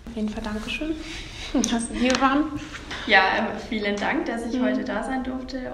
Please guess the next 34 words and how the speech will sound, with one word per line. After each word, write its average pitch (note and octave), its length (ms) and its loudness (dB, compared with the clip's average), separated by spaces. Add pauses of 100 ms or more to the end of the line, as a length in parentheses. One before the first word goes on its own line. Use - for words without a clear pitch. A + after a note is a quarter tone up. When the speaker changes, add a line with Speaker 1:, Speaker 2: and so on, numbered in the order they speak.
Speaker 2:
und, A3 300 -8
äh, - 20 -8
ein G#3 220 -8
bisschen G#3 320 -10
über G3 420 -6 (240)
Digitalisierung, G#3 1040 -6
Daseinsvorsorge G3+ 840 -6
im F#3 80 -8
ländlichen F#3 340 -8
Raum G#3+ 400 -8 (420)
sprechen G#3 420 -8
durfte. G3+ 300 -6
Es G3 240 -6
hat G3+ 140 -2
Spaß - 320 -8
gemacht. - 300 -14 (420)
Speaker 1:
Ja, B3+ 420 6
das G#3+ 220 6
war's C4+ 240 8
auch C#4 100 6
schon C4+ 240 2
von B3 180 0
uns. C4+ 460 4 (120)
Liebe C4 280 8
Frau A#3+ 200 4
Benz, B3 340 2
danke, A#3 280 4
dass A#3 180 4
Sie A#3+ 80 4
hier A#3 120 8
bei A3 120 6
Kommunal A3+ 540 2
waren. B3 420 4
Und A#3 380 2